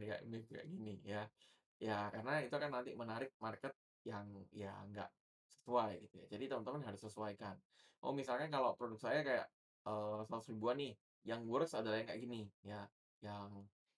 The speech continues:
isinya full tulisan kayak gini dan pakai video. Ya, makanya ke depannya teman-teman bisa coba iklanin dengan kreatif yang kayak gini, ya.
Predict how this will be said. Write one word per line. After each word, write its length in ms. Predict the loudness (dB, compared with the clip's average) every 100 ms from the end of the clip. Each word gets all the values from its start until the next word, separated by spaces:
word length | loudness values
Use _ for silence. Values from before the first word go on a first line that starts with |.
| _ _ _ _ -8
isinya 400 | -4 2 2 2
full 160 | 2
tulisan 320 | 2 0 0
kayak 160 | -2 -2
gini 320 | -4 -2 -2
dan 160 | 0 -2
pakai 240 | -2 -4
video. 480 | -2 2 4 4 0 -12 _ _ _ _ _
Ya, 160 | -20 -14
makanya 480 | -8 -2 2 2 0 -6 _ _ _
ke 80 | 0
depannya 560 | 2 0 0 2 2
teman-teman 320 | 2 0 2 0
bisa 240 | 0 0
coba 480 | 0 2 6 6 4 _ _ _ _ _ _ _ _ _ _ _ -4
iklanin 560 | 0 2 2 0 -4 -6 _ _ -8
dengan 320 | -4 -4 -2
kreatif 240 | -2 -2
yang 160 | -6 -8
kayak 120 | -8
gini, 160 | -8 -10 -12 -10
ya. 160 | -10